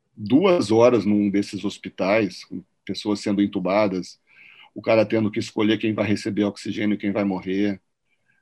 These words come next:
ali você tem um, um livro de contos, é, pronto, ou um romance pronto, né? Ali tá o drama de verdade.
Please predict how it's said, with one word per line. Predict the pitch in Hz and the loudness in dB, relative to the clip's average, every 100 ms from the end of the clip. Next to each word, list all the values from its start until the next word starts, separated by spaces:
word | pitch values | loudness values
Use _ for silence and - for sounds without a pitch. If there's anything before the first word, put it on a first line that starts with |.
| - | -8
ali | 117 165 | -2 0
você | 208 - | 0 -2
tem | - 214 226 240 247 277 | 0 0 0 -2 -2 -2
um, | 233 165 135 117 107 95 92 69 - - | -2 -2 -2 0 0 -2 -4 -12 -16 -6
um | 120 | 0
livro | 123 131 139 | 2 4 2
de | 147 | 0
contos, | - 131 131 170 170 - - - | 0 0 0 -2 -6 -10 -12 -6
é, | 107 92 87 87 71 - _ | -2 -2 -4 -8 -12 -18 _
pronto, | 113 117 151 139 - 80 _ _ _ | 2 4 4 2 -6 -14 _ _ _
ou | - 104 | -4 -2
um | 113 | 0
romance | 117 104 123 147 - | 2 4 2 0 -4
pronto, | - 85 76 _ _ - | -10 -12 -12 _ _ -14
né? | 85 85 _ _ - | -14 -14 _ _ -8
Ali | 101 104 | 0 2
tá | - 135 | 4 4
o | 110 | 4
drama | 101 104 98 | 4 2 2
de | 98 | 0
verdade. | 95 92 90 85 82 - | -2 -2 -4 -6 -10 -16